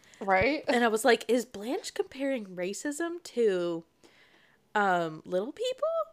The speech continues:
Speaker 1: Right?
Speaker 2: Like, the, the issues, the issues of racism and the issues of little people,
Speaker 1: <laughs>
Speaker 2: just very different. Not very comparable. <laughs>
Speaker 1: Yeah.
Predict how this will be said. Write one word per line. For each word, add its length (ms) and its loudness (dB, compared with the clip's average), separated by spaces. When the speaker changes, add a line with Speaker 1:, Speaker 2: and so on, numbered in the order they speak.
Speaker 1:
Right? 320 8
Speaker 2:
Like, 220 2
the, 300 4
the 240 -2
issues, 500 0
the 180 0
issues 340 0
of 140 2
racism 580 0
and 100 -6
the 160 0
issues 300 -2
of 180 -2
little 180 0
people, 500 2
Speaker 1:
<laughs> 60 -2
Speaker 2:
just 200 4
very 240 8
different. 400 -2
Not 180 -2
very 180 6
comparable. 720 0
<laughs> 60 -2
Speaker 1:
Yeah. 280 0